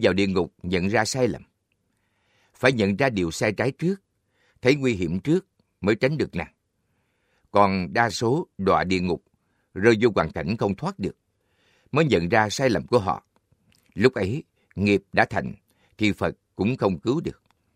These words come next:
Người học được Tứ Thánh Đế, quan sát Tứ Thánh Đế và tu tập Tứ Thánh Đế để nhìn thấy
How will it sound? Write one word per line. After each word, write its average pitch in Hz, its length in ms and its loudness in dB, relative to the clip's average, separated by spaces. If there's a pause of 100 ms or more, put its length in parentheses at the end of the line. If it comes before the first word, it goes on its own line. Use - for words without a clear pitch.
(1800)
Người 110 200 4
học 104 160 2
được 95 220 0
Tứ 127 100 2
Thánh 131 220 2
Đế, 123 280 0 (360)
quan 107 280 2
sát 139 260 -4
Tứ 127 100 0
Thánh 123 220 2
Đế 113 240 2 (360)
và 92 300 4
tu 156 180 -2
tập - 240 -4
Tứ 117 120 0
Thánh 120 200 0
Đế 110 240 0 (400)
để 104 140 0
nhìn 101 240 -2
thấy 117 280 -2